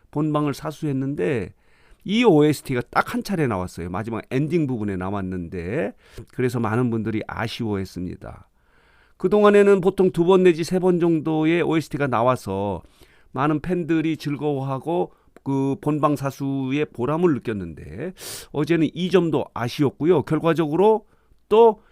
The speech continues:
이명웅이 본인의 팬카페를 통해서 사진과 함께,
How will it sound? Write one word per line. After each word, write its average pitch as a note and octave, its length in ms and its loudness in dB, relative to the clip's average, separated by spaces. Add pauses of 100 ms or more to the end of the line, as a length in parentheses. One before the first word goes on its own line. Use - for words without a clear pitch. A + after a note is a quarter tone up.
(140)
이명웅이 C#3+ 1000 4
본인의 D#3+ 400 2
팬카페를 D#3+ 580 -4
통해서 D3 460 -2
사진과 D3 460 -4
함께, E3+ 560 -6